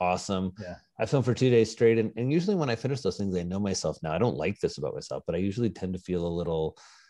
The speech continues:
Speaker 1: a little down
Speaker 2: Yeah.
Speaker 1: and a little, like, spent and a little questioning it. So I don't know if maybe that's partially from you got a book deal and you've been pushing for it and it's amazing, but it's
Speaker 2: Yeah.
Speaker 1: also,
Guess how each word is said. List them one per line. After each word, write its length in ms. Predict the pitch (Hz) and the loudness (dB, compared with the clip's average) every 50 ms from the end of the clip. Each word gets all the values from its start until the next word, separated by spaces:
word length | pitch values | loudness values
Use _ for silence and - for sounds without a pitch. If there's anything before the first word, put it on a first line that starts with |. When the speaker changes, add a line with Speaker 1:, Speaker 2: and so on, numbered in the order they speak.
| _ _ _ _ - | _ _ _ _ -2
Speaker 1:
a 40 | 98 | 0
little 160 | 101 92 90 | 2 2 2
down 540 | 80 76 82 82 95 110 107 - - - - - - - | 2 0 0 0 0 -2 -4 -4 -8 -12 -16 -16 -12 -8
Speaker 2:
Yeah. 340 | 127 151 165 196 190 160 - | -6 -4 -2 -2 -2 -2 -4
Speaker 1:
and 60 | 80 | -4
a 20 | |
little, 240 | 80 90 90 87 82 | -4 -2 -2 -2 -2
like, 220 | 80 80 80 65 - | -2 -2 -4 -4 -6
spent 720 | - - - - - 110 107 104 101 98 90 - - - | -8 -8 -4 -2 0 2 4 4 2 2 0 -4 -6 -10
and 100 | 82 78 | -8 -6
a 40 | 78 | -4
little 240 | 78 82 78 76 - - | -4 -4 -4 -6 -8 -10
questioning 680 | - - - 101 90 - - - - 95 87 87 85 | -6 -2 -2 0 0 -2 -6 -10 -8 -6 -6 -4 -4
it. 160 | 85 87 80 - | -4 -6 -4 0
So 100 | 104 104 | 2 2
I 40 | |
don't 100 | 117 127 | 4 4
know 80 | 120 113 | 4 4
if 100 | 98 - | 2 2
maybe 200 | 113 104 98 98 | 2 0 2 2
that's 320 | 87 95 92 90 - - - _ | 2 0 0 0 -2 -8 -16 _
partially 400 | - - 98 87 - - - 95 | -6 -2 -2 -2 -2 -2 -4 -4
from 220 | 90 - 92 87 85 | -4 -2 -4 -4 -4
you 100 | 85 82 | -2 -2
got 160 | 90 85 78 | -2 -2 -2
a 100 | 80 73 73 - - - - | -4 -6 -10 -14 -18 -2 0
book 220 | 110 113 113 - | 0 0 2 2
deal 340 | - 101 87 90 92 92 92 | 2 2 4 4 6 6 4
and 100 | 92 85 | 4 2
you've 80 | 85 73 | 0 -4
been 120 | 80 76 | -6 -8
pushing 360 | - - - 95 - - 92 | -6 -4 -4 -4 -2 -4 -4
for 280 | 85 - 95 90 87 87 | -2 0 2 4 4 4
it 40 | 80 | 4
and 80 | 76 | 2
it's 140 | 82 - - | -2 -6 -6
amazing, 540 | 87 87 87 90 98 98 85 87 87 87 85 | -4 0 2 2 2 2 2 0 -2 -2 0
but 100 | 85 82 | 0 0
it's 160 | 85 - - | 0 0 0
Speaker 2:
Yeah. 0 | |
Speaker 1:
also, 560 | 87 82 101 92 92 92 87 87 85 82 - | 0 0 2 2 2 2 4 4 2 0 -4